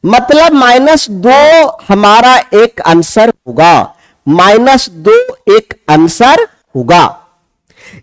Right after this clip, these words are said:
इसमें माइनस दो नहीं है, इसमें माइनस दो नहीं है,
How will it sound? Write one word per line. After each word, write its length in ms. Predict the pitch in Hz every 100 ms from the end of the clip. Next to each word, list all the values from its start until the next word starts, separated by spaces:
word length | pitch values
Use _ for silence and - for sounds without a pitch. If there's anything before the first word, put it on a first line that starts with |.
| -
इसमें 360 | 247 - 330
माइनस 420 | 320 294 302 311 269
दो 180 | 226 302
नहीं 260 | 302 311
है, 240 | 302 311 370 - _
इसमें 300 | 208 214 269
माइनस 360 | 277 240 247 -
दो 140 | 190 196
नहीं 260 | 165 139
है, 180 | 117 95